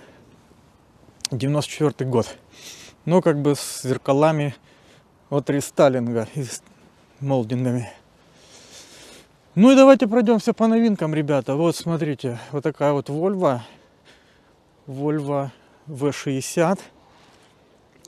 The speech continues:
Универсал Д два. Это значит дизель, я так понимаю. Есть фаркоп. Оригинальные литые диски. Неплохая ещё резина. Пятнадцатого.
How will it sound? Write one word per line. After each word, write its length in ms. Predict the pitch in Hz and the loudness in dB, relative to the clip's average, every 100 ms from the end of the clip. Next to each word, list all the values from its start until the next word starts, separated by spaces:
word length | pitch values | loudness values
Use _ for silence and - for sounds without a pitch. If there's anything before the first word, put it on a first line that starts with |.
| _ _ - - - - | _ _ -20 -20 -20 -16
Универсал 840 | 139 139 135 139 131 - 156 170 165 - | -8 -6 -6 -6 -8 -4 -2 -2 -6 -12
Д 180 | 120 135 | -4 -2
два. 400 | 131 135 165 175 | -2 0 0 0
Это 260 | 160 - 123 | -6 -8 -8
значит 420 | 131 - 123 - | -8 -8 -12 -12
дизель, 440 | 135 120 175 170 147 | -14 -6 -2 -2 -2
я 80 | 135 | -4
так 160 | 139 | -6
понимаю. 440 | - 131 131 127 123 _ - - - _ _ | -6 -6 -4 -6 -8 _ -20 -20 -20 _ _
Есть 320 | 131 131 - | -4 -4 -4
фаркоп. 540 | 131 117 - 160 170 - - - - - - - _ _ _ | -8 -8 -6 0 0 -2 -20 -20 -20 -20 -20 -20 _ _ _
Оригинальные 680 | - 143 147 160 147 143 147 | -4 -4 -2 -2 -2 -2 -2
литые 400 | 143 143 147 143 | -2 -4 -2 -2
диски. 580 | 135 135 196 - 151 135 - | -2 -4 -4 -4 -6 -6 -6
Неплохая 560 | 151 - 147 - 151 | -10 -6 -6 -2 -2
ещё 220 | 131 - 139 | -2 -4 -6
резина. 680 | 139 127 151 196 180 160 127 - _ _ _ - - _ _ _ _ _ _ | -4 -6 -4 -2 -2 -4 -6 -16 _ _ _ -20 -20 _ _ _ _ _ _
Пятнадцатого. 1120 | 151 143 - 156 175 170 - 156 160 151 147 | -8 -8 -8 -6 -4 -4 -4 -2 2 2 2